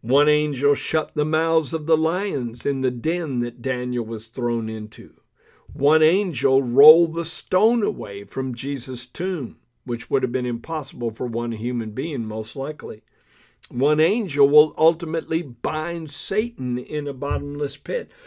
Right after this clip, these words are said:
So angels are very powerful, and if God sends them into our lives as protectors, then we can be assured of very intense divine involvement in our lives.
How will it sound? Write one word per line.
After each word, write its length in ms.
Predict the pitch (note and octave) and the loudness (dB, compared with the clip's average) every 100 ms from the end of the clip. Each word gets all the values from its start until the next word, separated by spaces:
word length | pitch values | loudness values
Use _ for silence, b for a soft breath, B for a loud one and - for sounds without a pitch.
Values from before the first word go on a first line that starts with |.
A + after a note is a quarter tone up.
| B B | B B
So 300 | - C#3+ - | 2 2 2
angels 580 | D#3+ F3+ F#3 E3 E3 C#3 | -2 -2 -4 -6 -6 0
are 160 | C#3+ B2+ | 0 0
very 440 | B2 D#3 E3+ D#3+ | 2 2 2 0
powerful, 680 | D3+ - D#3+ D3+ D3 A#2+ B2 | -6 -8 -6 -6 -6 -4 -4
and 140 | B2+ | -4
if 200 | B2 A#2+ | -6 -8
God 400 | D#3+ D#3+ D#3+ C#3 | -6 -4 -4 -6
sends 440 | - D#3+ D3+ B2+ | -4 -4 -4 -4
them 180 | D3 C3+ | -4 -4
into 300 | C#3 B2+ A#2+ | -4 -4 -4
our 180 | A2+ A2 | -2 -4
lives 560 | A2+ C#3+ D#3+ F3+ D#3+ E3+ | -2 -2 0 -2 -4 -8
as 300 | C3+ A2+ - | -8 -8 -10
protectors, 1120 | - A2 - D#3 F3 - G#3+ G#3+ A#3 - b b b b b b b | -10 -10 -6 -4 -4 -2 0 0 -4 -20 b b b b b b b
then 320 | - A#2+ B2 B2 | -4 -2 0 0
we 180 | C#3+ | -2
can 260 | C#3 C3+ B2+ | -2 -4 -4
be 200 | C3 B2+ - | -4 -6 -6
assured 920 | A2 - - D#3 C3+ A#2+ A2 G#2+ b b b _ - | -8 -6 -2 2 4 2 -2 -6 b b b _ 0
of 420 | A#2+ A#2+ A#2 A#2 - | 0 2 -4 -10 -12
very 880 | B2 C3+ D3+ D#3 E3+ E3 E3 D#3+ - _ | -2 4 6 8 6 4 0 -4 -14 _
intense 840 | C3 C3 A#2+ - F3 B2 - - - - B2 | -2 -2 -2 -2 -2 -2 -6 -16 -16 -14 -2
divine 920 | C3+ B2 B2 C#3+ C3 B2+ B2 A#2+ A#2 b b b _ | 0 0 0 -4 -4 -4 -4 -4 -6 b b b _
involvement 800 | B2 B2 A#2+ D3 D3 A#2+ G#2 E2+ _ - | -2 -2 -2 -2 -2 -2 -6 -10 _ -8
in 140 | A#2+ | -6
our 180 | A2+ A2 | -4 -2
lives. 680 | A2+ A#2+ A2 F2 F#2 - | -2 -2 -6 -14 -18 -20